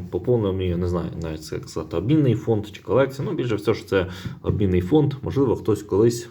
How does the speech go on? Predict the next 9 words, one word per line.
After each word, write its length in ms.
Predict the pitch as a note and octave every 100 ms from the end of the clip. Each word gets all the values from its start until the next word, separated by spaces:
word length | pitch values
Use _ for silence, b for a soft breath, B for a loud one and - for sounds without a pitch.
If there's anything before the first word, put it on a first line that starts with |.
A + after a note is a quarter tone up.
| -
е, 0 |
там, 440 | F2+ F2 F2 E2+ E2 -
більш-менш, 560 | F#2 F#2 F#2+ F#2 F2+ - B B B B -
е, 100 | F2
з 100 | F#2
молодих 520 | G2 G2+ F#2 F2+ -
колекціонерів 520 | G2+ F#2 G#2 F#2 F2
почне 260 | F2 F2 E2+
збирати 640 | F2 G#2 D#3+ E3+ D#3 C#3+